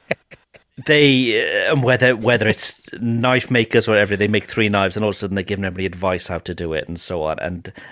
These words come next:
everything they do, they do once, and all of a sudden they're the expert and they're online telling everybody,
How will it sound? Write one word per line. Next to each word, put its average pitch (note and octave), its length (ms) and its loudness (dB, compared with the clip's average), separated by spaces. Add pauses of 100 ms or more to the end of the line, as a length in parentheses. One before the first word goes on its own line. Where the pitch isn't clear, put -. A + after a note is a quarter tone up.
(160)
everything A#2 360 0
they G#2+ 120 2
do, G2 200 -2
they F#2 120 -4
do G2+ 180 -4
once, F2+ 340 -2
and G2 80 -6
all G2+ 80 -2
of F#2 60 -8
a - 40 -12
sudden - 160 -14
they're F2+ 100 -6
the F#2 160 -4
expert E2 420 -8
and E2 100 -10
they're E2+ 80 -4
online E2+ 360 -6
telling F2 320 -8
everybody, E2+ 400 -8